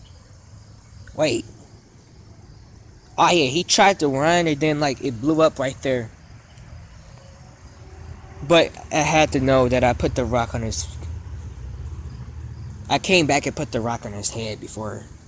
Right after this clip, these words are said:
he ran. So that's why it's a huge old crater right there. And his body is nowhere to be found.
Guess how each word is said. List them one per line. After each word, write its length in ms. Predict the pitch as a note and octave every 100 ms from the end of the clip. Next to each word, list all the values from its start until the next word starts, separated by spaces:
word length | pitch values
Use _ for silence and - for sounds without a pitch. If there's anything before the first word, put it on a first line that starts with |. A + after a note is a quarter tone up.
| -
he 160 | C3+ A2+
ran. 300 | G#2 A#2 A2+
So 380 | - D3+ C#3 D3+
that's 280 | F#3+ -
why 240 | A3+ G#3+ G3+ - - - -
it's 160 | F#3
a 20 | E3
huge 300 | A3 A3+ G#3
old 180 | F#3+
crater 380 | - G#3+ F#3+ D#3
right 180 | C3 B2
there. 260 | - C#3 C#3 - - - - - - - - - - - - - - - - - -
And 400 | C#3+ C3+ C3+ B2
his 220 | D#3+ D3+
body 340 | - F3 F3+
is 100 | C#3+
nowhere 440 | C#3 D#3 F#3 F#3 F#3
to 80 | D#3
be 180 | D3+
found. 540 | D3+ D#3 C3+ A2+ G#2